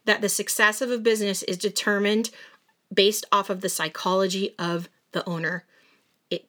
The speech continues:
trickles down and nobody believes more than you.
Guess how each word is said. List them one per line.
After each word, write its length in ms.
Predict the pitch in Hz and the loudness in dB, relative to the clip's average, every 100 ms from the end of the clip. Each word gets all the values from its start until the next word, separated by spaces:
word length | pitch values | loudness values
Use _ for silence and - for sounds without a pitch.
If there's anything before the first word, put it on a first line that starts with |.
| _ | _
trickles 460 | - 262 269 269 208 | 0 2 4 2 0
down 460 | 226 196 190 180 180 - _ _ - | 2 2 2 0 -6 -14 _ _ -2
and 280 | 180 170 - _ _ | -2 -2 -8 _ _
nobody 420 | 196 202 202 226 | 0 2 4 2
believes 440 | 220 220 180 175 175 | 0 -2 -2 -2 -4
more 220 | 170 160 | -2 -2
than 180 | 165 165 | -2 -4
you. 220 | 151 180 | -6 -8